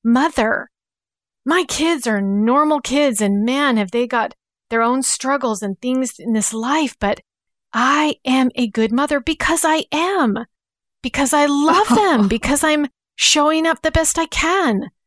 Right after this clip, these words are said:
Speaker 1: You know, we're
Speaker 2: Right.
Speaker 1: just doing what we can here. And I am so grateful to her for giving me that gift, which it was. And I'll love her forever for standing
Speaker 2: Yes.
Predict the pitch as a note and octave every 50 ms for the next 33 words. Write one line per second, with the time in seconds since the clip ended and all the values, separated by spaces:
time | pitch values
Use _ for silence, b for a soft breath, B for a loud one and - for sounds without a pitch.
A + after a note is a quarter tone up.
0 | _ _ _ _ _ _ _ - C4 C4 D4 D4 D#4 F4 F#4+ F#4+ F4+ - _ _
1 | - C#4 D4+ - - F4+ F#4+ F#4+ - - - - - - _ _ _ _ _ _
2 | _ _ - A3 G3 - C#4 D4 D#4 E4 D#4+ D#4+ D#4 D4 - C#4 C#4+ A#3+ - -
3 | - C#4 D4+ E4 E4+ E4+ D#4 - - - A3 G#3 G3 F#3+ F#3 - - - A#3+ A#3
4 | A#3 A#3 - _ _ _ _ _ - C#4+ D4+ D4+ C#4+ C#4 C4 - - - - -
5 | F#4+ F#4+ F#4+ E4+ D4 E4 E4+ F4 C#4 B3+ - A#3+ G3+ - A3+ G3+ F#3+ G#3+ G3+ G3+
6 | G#3 G3 - _ _ _ _ _ _ _ _ - D#4+ D4+ B3 A#3 A3 - C4+ D4+
7 | E4+ D#4 F4 E4+ E4 E4 D#4+ D4 - - A#3 A#3 A#3+ A#3 A#3 G3 F3+ G#3+ A3 A3+
8 | B3+ - A#3+ - - A3 A3 A#3 G#3 G#3+ - - - - - _ _ _ - B3
9 | A3 C4 C#4 A3+ B3 B3+ C4 D4+ E4 C#4+ G#3 - - - - - _ _ _ _
10 | _ _ _ _ _ _ _ - G#3+ A3+ C4+ D4 B3+ A#3 A3 A#3+ A#3 - C#4+ C#4+
11 | D4 F4 G4 F#4+ C#4+ A3 A3 A3+ A3 G#3+ G3+ A3 G#3+ G3+ G3 G3 G3 G3